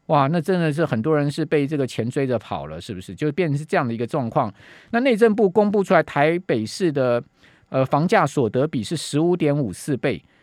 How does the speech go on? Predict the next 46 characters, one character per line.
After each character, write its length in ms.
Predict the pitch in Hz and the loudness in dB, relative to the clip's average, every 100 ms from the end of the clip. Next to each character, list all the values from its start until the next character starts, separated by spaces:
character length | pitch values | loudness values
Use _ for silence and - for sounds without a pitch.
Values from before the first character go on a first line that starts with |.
| _ _ | _ _
哦， 140 | - 127 | -6 -2
也 180 | 165 135 | 2 2
就 220 | 269 233 | 4 4
是 60 | 170 | 4
说 160 | 190 | 2
呢， 120 | 190 190 | 2 0
台 220 | - 165 | 2 2
北 200 | 202 131 | 2 0
市 220 | - 190 | -2 0
啊， 260 | 131 95 78 - - | 0 0 -6 -12 -6
一 100 | 214 | 0
般 200 | 190 190 | 2 2
家 220 | 190 175 | 2 2
庭 180 | 170 165 | 2 -2
得 140 | 131 | -2
花 240 | 107 170 160 | 0 0 2
上 200 | 180 127 | 2 0
十 240 | - 147 | -2 -2
五 180 | 170 175 | 0 0
点 200 | 160 151 | 0 -2
五 140 | 127 | -4
四 240 | 95 - 156 | -6 -6 -4
年 160 | 117 | -4
不 140 | 127 175 | -2 -4
吃 180 | - | -4
不 180 | 175 170 | -4 -4
喝， 240 | 156 160 156 | -2 -2 -2
才 220 | - 131 | -2 -4
可 160 | - | -2
能 120 | 135 170 | -2 -2
把 160 | 131 | -2
累 160 | 139 113 | 0 -2
积 180 | - 151 | -4 -4
下 180 | 165 123 | 0 0
来 140 | 107 | 0
的 80 | 117 | -2
可 240 | - 113 | -4 -6
支 240 | 101 - 226 | -4 -4 -4
配 220 | - 170 | 0 0
所 260 | - 117 85 | 0 -4 -4
得 320 | 104 110 143 _ _ _ _ _ | -4 -2 -4 _ _ _ _ _
用 200 | 208 202 | 2 2
来 120 | 143 | 4
买 200 | 139 127 | 2 0
一 120 | 107 143 | -2 -4
户 300 | 185 135 | -2 -2